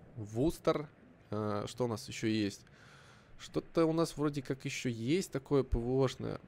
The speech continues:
М, ну, Друид, эсминчик, я могу смело к П В О отнести. И что-то еще у нас есть, я не помню. В общем, э, П В О кораблей, именно которые выкашивают все к чертям собачьим, у нас не так много.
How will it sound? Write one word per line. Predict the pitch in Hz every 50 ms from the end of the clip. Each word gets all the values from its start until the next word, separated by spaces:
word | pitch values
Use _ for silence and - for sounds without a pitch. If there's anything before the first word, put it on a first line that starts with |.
| - - -
М, | 120 120 123 123 123 120 117 117 120 117 117 113 117 123 - - -
ну, | - 135 180 202
Друид, | 196 - 135 131 123 131 151 170 - -
эсминчик, | 147 - - 147 143 147 135 131 - -
я | 123
могу | 123 123 120 120
смело | 117 - - - 123 123 120 117 110
к | - -
П | - - -
В | 110 110 110 117 117
О | 117
отнести. | 113 110 - 113 113 - - - - 113 113 110 - -
И | - 131 127 151 156 156 156 151 143 143 139 127 127 131 - - - - - -
что-то | - - - -
еще | 254 - - - -
у | 135
нас | 127 117 113 -
есть, | - 113 110 - -
я | 123
не | 127 139
помню. | 135 - 139 123 107 87 73 - - - - - - - - - - - - - - - - - - -
В | 131 175
общем, | 180 - - 110 - - -
э, | 110 113 113 113 110 - -
П | - 127
В | 131 151
О | 190 208 185 - - - - - -
кораблей, | - - 123 139 139 175 208 220 - -
именно | - 143 143 139 135
которые | 123 131 127 - 147 147 147 - -
выкашивают | - 110 113 139 143 143 - 160 147 - - - 113 104 104 - -
все | - - - - 139 139 127 - -
к | - -
чертям | - 113 - - 156 131 117
собачьим, | - - 110 110 131 165 220 - - - 104 -
у | 117
нас | 117 135 160 - -
не | - 131 131
так | - 143 131 - 139
много. | 135 135 120 107 110 -